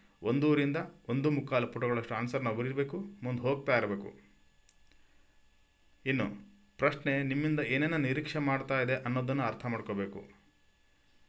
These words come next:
ಅಂದರೆ ಅವನು ಕ್ವಶನ್ ಪೇಪರಲ್ಲಿ "How are you?" ಅಂತ ಕೇಳಿದರೆ ನೀವು "Who are you?" ಅಂತ ಬರೀಬಾರ್ದು.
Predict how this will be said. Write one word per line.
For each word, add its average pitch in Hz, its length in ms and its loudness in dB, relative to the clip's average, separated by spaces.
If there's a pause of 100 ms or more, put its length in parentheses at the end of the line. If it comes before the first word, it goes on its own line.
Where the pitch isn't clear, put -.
(120)
ಅಂದರೆ 110 280 2 (640)
ಅವನು 110 180 -2
ಕ್ವಶನ್ 143 420 0
ಪೇಪರಲ್ಲಿ 123 760 -2 (1120)
"How 156 240 4
are 143 240 6
you?" 151 100 4
ಅಂತ 143 120 0
ಕೇಳಿದರೆ 120 520 0
ನೀವು 120 220 0 (120)
"Who 139 180 -2
are 127 220 4
you?" 127 100 0
ಅಂತ 123 140 -2
ಬರೀಬಾರ್ದು. 107 500 -2